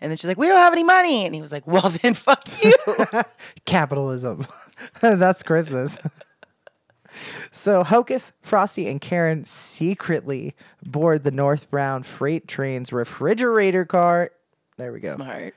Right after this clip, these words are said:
Speaker 2: We found one. While the prof-, uh, while Professor
Speaker 1: "It feels
Speaker 2: Hinkle
Speaker 1: a lot better in here, Karen.
Speaker 2: Oh my God.
Speaker 1: Even though you're a child and we didn't bring a very hefty coat for you." <laughs>
Speaker 2: This bitch is about to die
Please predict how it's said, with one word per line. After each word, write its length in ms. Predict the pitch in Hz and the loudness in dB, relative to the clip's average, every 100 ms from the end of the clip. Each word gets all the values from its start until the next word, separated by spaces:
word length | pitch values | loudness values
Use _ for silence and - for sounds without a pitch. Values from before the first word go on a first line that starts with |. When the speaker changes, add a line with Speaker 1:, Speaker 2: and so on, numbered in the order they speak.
| _ | _
Speaker 2:
We 100 | - | -14
found 280 | 135 127 113 | -10 -10 -10
one. 160 | 80 139 _ _ - _ _ _ | -12 -14 _ _ -20 _ _ _
While 180 | 151 160 | -2 0
the 80 | 147 | 0
prof-, 300 | 156 147 - - | -6 -10 -12 -6
uh, 340 | 143 139 123 | -2 0 0
while 160 | 120 127 | 0 -2
Professor 480 | 139 131 143 143 135 | -2 -4 -4 -4 -4
Speaker 1:
"It 100 | 151 | -4
feels 240 | 143 165 247 | -2 0 0
Speaker 2:
Hinkle 120 | 165 | -4
Speaker 1:
a 20 | |
lot 180 | 151 139 | -6 -4
better 280 | 165 196 165 | -2 -2 -4
in 80 | 135 | -6
here, 260 | 156 254 | -6 -6
Karen. 580 | - 165 143 131 160 196 - | -4 -6 -6 -8 -10 -10 -16
Speaker 2:
Oh 140 | _ - | _ -20
my 80 | - - | -20 -20
God. 80 | _ _ _ - - | _ _ _ -20 -10
Speaker 1:
Even 300 | 190 190 196 | -4 -2 0
though 140 | 185 | 0
you're 240 | 170 214 208 | 0 -2 -2
a 40 | |
child 680 | - 214 202 277 208 214 208 | -2 2 6 6 4 0 -4
and 180 | - 170 | -8 -4
we 120 | 208 | 0
didn't 220 | 233 220 190 | 2 0 0
bring 220 | 233 196 | 0 0
a 40 | |
very 300 | 185 208 202 190 | 0 2 2 2
hefty 300 | 208 - 165 | 2 0 -10
coat 360 | - 214 254 | -2 -2 -2
for 100 | 240 | -6
you." 400 | 180 156 151 196 190 | -4 -4 -4 -6 -8
<laughs> 40 | - _ _ _ _ _ - - - | -18 _ _ _ _ _ -20 -16 -12
Speaker 2:
This 160 | 180 | -12
bitch 340 | - - 190 208 | -12 -6 -6 -4
is 160 | 196 | -6
about 300 | 175 - 151 | -4 -4 -4
to 80 | - | -8
die 260 | 143 143 | -6 -4